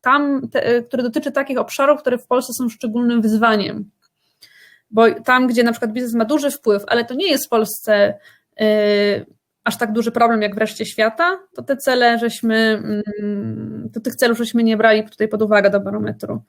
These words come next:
I też chciałam podkreślić, że to nie jest tak, że zachęcamy firmy do, tylko do realizacji tych sześciu celów. Absolutnie nie. Y, wiadomo, że te, y, że <laughs> w efekcie mamy osiągnąć wszystkie siedemnaście celów. Natomiast, no, tutaj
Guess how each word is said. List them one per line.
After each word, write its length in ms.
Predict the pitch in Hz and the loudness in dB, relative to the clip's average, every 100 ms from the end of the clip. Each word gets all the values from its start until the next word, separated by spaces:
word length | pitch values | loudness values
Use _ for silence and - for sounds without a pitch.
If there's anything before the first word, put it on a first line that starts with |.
| _ _ _ _ | _ _ _ _
I 60 | - | 0
też 140 | 269 | 2
chciałam 240 | - 269 262 | 2 2 2
podkreślić, 680 | 262 - 226 233 277 285 269 | 0 2 2 2 0 -2 0
że 500 | 240 254 247 247 - - | -2 0 0 -2 -6 -4
to 100 | 247 | 2
nie 160 | 277 | 4
jest 180 | 294 285 | 2 4
tak, 220 | 226 233 | 2 2
że 340 | 226 233 226 220 | 0 2 4 2
zachęcamy 500 | 214 220 233 247 240 | 0 0 0 0 -4
firmy 320 | - 226 240 | -2 0 2
do, 240 | 226 226 220 | 2 0 0
tylko 260 | 233 233 | -6 -2
do 100 | 233 | 0
realizacji 400 | 226 214 214 247 | 2 2 0 -2
tych 100 | 240 | -6
sześciu 300 | - - 262 | -10 -10 -10
celów. 380 | - 285 202 196 | 0 2 2 -4
Absolutnie 500 | - 220 214 240 247 | -6 -6 -6 -4 -4
nie. 280 | 254 202 196 _ - - - _ _ _ - | -2 -2 -4 _ -20 -20 -20 _ _ _ 0
Y, 600 | 220 208 220 220 214 214 | 2 4 2 2 2 2
wiadomo, 380 | 220 226 247 240 | 2 2 2 2
że 100 | 233 | -2
te, 520 | 233 226 226 226 - 208 214 208 | 4 6 6 6 2 -2 -2 -4
y, 40 | 208 | -4
że 160 | 220 - _ _ _ _ _ _ _ _ - | -8 -10 _ _ _ _ _ _ _ _ -10
<laughs> 260 | - 226 | -2 0
w 20 | |
efekcie 400 | 240 262 254 269 | 2 2 0 0
mamy 160 | 254 240 | 2 2
osiągnąć 380 | 240 247 240 240 | 0 0 -2 -2
wszystkie 680 | 247 - 247 233 233 233 - 233 | -6 -4 0 2 4 2 0 -4
siedemnaście 560 | 233 240 277 302 - 220 | -4 0 2 2 0 -2
celów. 360 | 214 202 208 | 0 0 -2
Natomiast, 380 | 220 247 247 247 | -6 -6 -6 -8
no, 60 | 233 | -10
tutaj 440 | 247 247 240 | -4 0 0